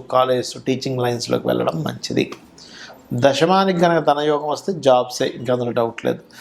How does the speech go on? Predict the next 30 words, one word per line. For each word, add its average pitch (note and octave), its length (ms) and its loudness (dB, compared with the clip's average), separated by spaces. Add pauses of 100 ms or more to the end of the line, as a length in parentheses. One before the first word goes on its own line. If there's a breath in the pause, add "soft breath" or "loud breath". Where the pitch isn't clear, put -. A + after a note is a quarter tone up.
(400 loud breath)
లాభానికి D#3 600 4
కనుక C3 160 0 (120)
ధనయోగం A#2+ 460 0
వస్తే - 200 -6
అది D#3+ 100 0 (100)
ఏ - 20 6 (160)
గ్రహం D3+ 360 2
ద్వారా D3 260 4
వచ్చిందో A#2+ 400 -8
తెలుసుకోగలగాలి, A#2+ 760 -2 (220)
ఆ D3 60 6 (200)
ర-, C3 220 -2 (180)
ఆ - 100 2
రకంగా C#3+ 260 -6 (100)
వ్యాపారాలు A#2+ 540 0
చేసుకోవచ్చు. - 440 -10 (760 loud breath)
వ్యయస్థానానికి D3+ 960 4
ధనయోగం B2 480 2
వస్తే - 300 -2
ఆ - 40 0 (160)
ఉన్న C#3+ 200 0 (180)
వ్యక్తి C3 340 -2 (720 loud breath)
ఉన్న D3+ 140 6 (100)
ప్లేస్లో E3 380 4 (120)
కాకుండా B2+ 400 -2
ఇతర E3 180 2 (140)
ప్రదేశాలకు C3+ 680 0
వెళ్ళడం A#2+ 340 -2
ద్వారా A#2 160 -2 (100)
విదేశాల C#3 560 2